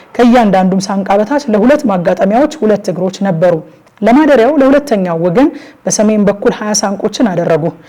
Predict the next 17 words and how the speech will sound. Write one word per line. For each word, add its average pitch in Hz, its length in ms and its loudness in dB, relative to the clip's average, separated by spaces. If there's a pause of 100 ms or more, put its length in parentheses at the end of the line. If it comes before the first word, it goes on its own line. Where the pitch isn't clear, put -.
(240)
ለእነርሱም 226 680 2
አርባ 202 360 0
የብር 214 280 4
እግሮች፣ 180 420 0
ከእያንዳንዱ 175 800 0
ሳንቃ 180 380 -6
በታች 277 320 0
ሁለት 208 300 -2
እግሮች 180 340 -4
አደረጉ። 185 360 2 (440)
ለማደሪያውም 196 580 2
በምዕራቡ 233 460 4
ወገን 247 360 4
በስተኋላ 226 560 2
ስድስት 262 400 -4
ሳንቆች 185 480 -4
አደረጉ። 180 360 0